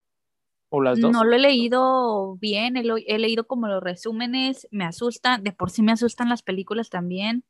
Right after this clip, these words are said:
Speaker 2: Creo que me asustan las películas de Tim Burton, o sea, me gustan, pero me asustan.
Speaker 1: Sí, las de Tim Burton están curiosas. Sí, o sea, yo sí he leído los dos libros de, de Alicia en el País de las Maravillas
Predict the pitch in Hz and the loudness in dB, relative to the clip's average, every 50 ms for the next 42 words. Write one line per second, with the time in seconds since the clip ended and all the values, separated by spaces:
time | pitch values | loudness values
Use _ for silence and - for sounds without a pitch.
0 | _ _ _ _ _ _ _ - 277 285 - 427 571 427 - 262 240 - 277 285 | _ _ _ _ _ _ _ -2 -2 0 0 2 0 0 0 0 -2 0 0 0
1 | 330 - - 247 226 202 180 - 233 240 233 220 208 202 - 208 190 190 180 170 | 0 -2 -4 -2 -4 -2 -2 -2 0 0 2 2 0 -2 -4 -6 -6 -4 -4 -6
2 | 165 175 - 165 - 185 202 - 220 202 190 - - 220 220 202 226 294 302 - | -6 -8 -10 -12 -10 -8 -8 -6 -6 -6 -6 -6 -4 -4 -4 -2 -4 -6 -6 -4
3 | - 294 285 311 311 _ - 185 180 180 180 180 - 196 202 - - - 208 - | -4 -4 -4 -4 -8 _ -12 -10 -8 -8 -8 -8 -8 -10 -10 -12 -14 -20 -20 -20
4 | _ _ _ _ _ _ - - - - - _ _ _ _ - - - 185 175 | _ _ _ _ _ _ -20 -20 -20 -20 -20 _ _ _ _ -6 0 4 6 6
5 | 170 165 160 160 156 180 175 175 190 185 214 202 196 - - 160 160 - 180 170 | 6 6 4 2 -2 -2 -2 0 0 2 2 2 0 0 -2 -4 -4 -2 0 2
6 | 160 143 - 151 143 - - - - 170 175 - 175 160 190 170 165 156 - 156 | 2 2 2 0 -2 -2 -6 -4 2 4 4 4 4 4 4 4 4 2 0 -2
7 | 156 175 165 - 196 196 208 202 190 214 220 208 180 156 160 160 160 165 170 180 | 0 0 2 4 4 6 6 6 6 6 4 2 0 0 -2 -4 -2 -2 -2 0
8 | 185 196 196 196 190 175 151 156 156 156 151 147 147 147 143 143 - 170 180 - | 0 0 2 2 2 2 4 4 4 4 4 4 2 2 2 2 0 -4 -4 -2
9 | - 147 151 151 160 165 160 143 135 131 139 165 190 - - | -2 -2 0 0 0 2 0 0 2 2 0 0 -2 -4 -8